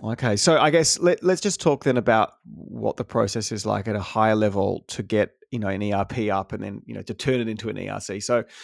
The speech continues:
um, you know, how, how does that work? Did you guys just approach Ethereum? Did you put something up into a forum? You know, how does it get worked on? How does it get ticked off? Like, wh-, what is that process?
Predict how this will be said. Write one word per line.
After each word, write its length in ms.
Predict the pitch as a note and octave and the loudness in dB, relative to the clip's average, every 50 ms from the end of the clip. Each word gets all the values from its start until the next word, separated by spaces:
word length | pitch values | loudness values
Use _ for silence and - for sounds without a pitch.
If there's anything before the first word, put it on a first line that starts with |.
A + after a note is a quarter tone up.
| - C3+ - - - | -18 -18 -10 -2 0
um, 360 | B2+ B2+ B2 A#2 A2+ A2+ A2+ - - - | 2 2 2 2 0 -2 -4 -8 -10 -6
you 80 | - C3 | -2 0
know, 80 | C3 | 2
how, 260 | A#2 A2+ C3+ C3 - - - - | 2 2 2 0 -2 -6 -10 -6
how 160 | A#2+ C3+ D3 | 0 2 2
does 120 | D3+ D3+ D3 | 2 4 2
that 140 | C3+ - | 2 2
work? 500 | F#2 A2+ A2+ A2 G#2+ G#2+ G#2 - - - - _ _ _ _ _ | 2 2 2 2 4 2 2 0 -2 -10 -20 _ _ _ _ _
Did 140 | B2 G#2+ A#2 | -8 -2 0
you 80 | C#3+ | 2
guys 240 | C3+ D3 C3 A#2+ G#2+ | 4 4 4 4 2
just 200 | B2 A2+ - - - | 0 -2 -4 -6 -8
approach 420 | - A2 - - - A#2+ A#2 - - | -10 -10 -4 0 2 2 2 2 -2
Ethereum? 420 | G#2+ - - A2+ A2 A2 A2 G#2+ | -6 -4 -4 -2 -2 0 -2 -2
Did 120 | G2+ G#2+ - - | -4 -6 -8 -10
you 60 | - | -8
put 160 | - - - | -6 -4 -4
something 220 | - C3 B2 A#2 G#2+ | -2 -2 -2 -2 -2
up 120 | A2 A2 | -2 -2
into 140 | A2 A2 G#2+ | -2 -2 -2
a 60 | G2+ | -2
forum? 600 | - - A#2 A#2 A#2 A#2 A#2 A2+ A2 A2 G#2+ G#2+ _ _ _ - | -2 0 2 4 4 4 4 4 2 2 -2 -4 _ _ _ -6
You 80 | A#2 | -6
know, 40 | G2 | -2
how 140 | F#2+ B2 C#3 | 2 2 2
does 100 | C3+ B2+ | 4 4
it 60 | C3 | 2
get 160 | B2 B2 - | 2 2 2
worked 400 | A2+ A2 A2+ A#2 B2 A#2+ - - | 2 4 4 4 4 2 2 2
on? 320 | A2+ G#2+ G#2+ A2 A2 G#2+ - - - - - _ _ | 4 4 4 2 2 -2 -4 -8 -16 -20 -20 _ _
How 120 | - C3 | 0 2
does 80 | C#3+ C#3+ | 2 4
it 40 | C#3 | 4
get 180 | C#3 B2 - | 4 2 2
ticked 280 | - - D3 - _ - | 0 -4 -4 0 _ 4
off? 200 | A#2+ A2+ A2+ G#2+ | 4 4 4 4
Like, 140 | A#2 G#2 - | 2 2 4
wh-, 200 | B2+ C#3+ - - | 4 2 2 2
what 220 | C3 C#3 D#3 D#3+ | 2 2 2 2
is 100 | D3+ B2 | 2 2
that 140 | C3+ A#2 - | 2 0 0
process? 680 | - - G2+ G2+ G2 - G#2 - - - - - - | 0 -2 -2 -2 -2 -4 -6 -6 -6 -8 -10 -12 -14